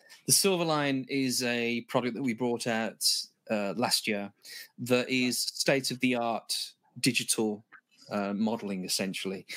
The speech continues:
So we don't model or, uh, copy other tones. We only reference.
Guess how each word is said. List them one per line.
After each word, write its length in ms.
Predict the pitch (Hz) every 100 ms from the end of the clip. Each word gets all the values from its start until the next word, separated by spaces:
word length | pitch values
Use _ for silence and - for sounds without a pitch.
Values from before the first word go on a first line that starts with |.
| - -
So 480 | - 151 135 131 127
we 160 | 139 143
don't 240 | 180 185
model 560 | 135 123 127 151 151 170 123
or, 420 | 123 120 117 117 -
uh, 320 | 110 107 107 -
copy 420 | 139 - 131 127
other 200 | 117 117
tones. 540 | - 113 120 117 -
We 140 | 120 123
only 240 | 127 120
reference. 760 | 113 107 - - 90 - -